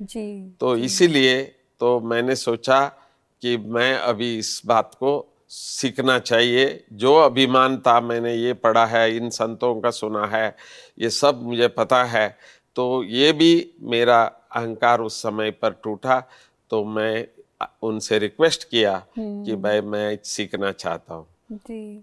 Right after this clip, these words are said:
Speaker 2: तो उन्होंने मुझे कहा कि "आपको सुबह-सुबह पाँच बजे आना होगा।" इनका मन में शायद ये था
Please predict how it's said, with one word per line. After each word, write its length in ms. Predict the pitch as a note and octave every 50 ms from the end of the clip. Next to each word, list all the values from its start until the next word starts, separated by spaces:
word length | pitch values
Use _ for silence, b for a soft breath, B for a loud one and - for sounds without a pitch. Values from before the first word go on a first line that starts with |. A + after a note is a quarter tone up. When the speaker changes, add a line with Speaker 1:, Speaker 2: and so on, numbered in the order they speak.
| _
Speaker 2:
तो 240 | - A2+ A#2 A2+ A2+
उन्होंने 680 | A2+ A#2+ B2 B2+ C3 C3+ C3+ C3+ C3+ C#3 C#3 C#3 - - _ _ _ _ _ _ _ - _ _ -
मुझे 260 | A#2+ A#2+ B2 B2 C3 B2
कहा 420 | - - B2+ B2 C3+ C3+ C#3 C3+ - - _ _ _ _ _ _ _ _ _ -
कि 200 | A#2+ B2 B2 A#2+
"आपको 540 | - - A#2 A#2 A#2+ A#2+ - _ - B2+
सुबह-सुबह 1000 | A#2+ - - B2+ A#2+ A#2 C3 C3+ C3+ B2+ A#2+ - - A#2+ A#2+ A2+ A#2 A#2+ A#2+ A#2+ B2 B2 - _ _ _ _ _ _ _ _ _ -
पाँच 340 | A2+ A#2 C3 C3 B2 - -
बजे 220 | A#2+ A2+ G#2+ G#2+ G#2+
आना 280 | G#2 G2+ G#2 G2+ G#2
होगा।" 420 | G2+ G2+ G2+ G2 F#2 F#2+ F#2 F2 F2 F2 _ _ _ _ _ _ _ _ _ _ _ _ _ _ _ _ -
इनका 340 | - C3+ C#3 C3 - D3+ D3
मन 200 | D3 C#3+ C#3 C#3+
में 160 | D3 D#3 D#3
शायद 400 | C#3+ - D3 C#3+ C#3+ C#3+ C3+ C#3
ये 160 | C#3 C3+ C#3+
था 500 | - - B2 C#3 C3 C3 A#2+ - - _